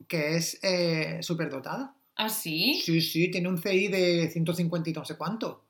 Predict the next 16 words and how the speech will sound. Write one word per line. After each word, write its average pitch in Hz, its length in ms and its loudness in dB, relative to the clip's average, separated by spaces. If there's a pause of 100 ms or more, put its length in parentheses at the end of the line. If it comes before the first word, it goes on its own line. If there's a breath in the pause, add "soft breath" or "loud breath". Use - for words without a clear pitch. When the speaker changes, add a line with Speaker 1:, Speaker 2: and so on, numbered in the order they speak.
(140)
Speaker 2:
Qué - 100 -8
fuerte. 165 960 -4
Speaker 1:
Poca 185 220 6
broma 190 300 4
con 151 180 -2
ella, 170 320 -2
¿eh? 247 280 -6
Speaker 2:
Anda. 139 420 -16
Speaker 1:
Que 180 60 -2
al 170 80 0
final 175 200 0
va 196 60 2
a - 20 -2
ser 214 120 0
todo 175 140 0
verdad. 156 280 -4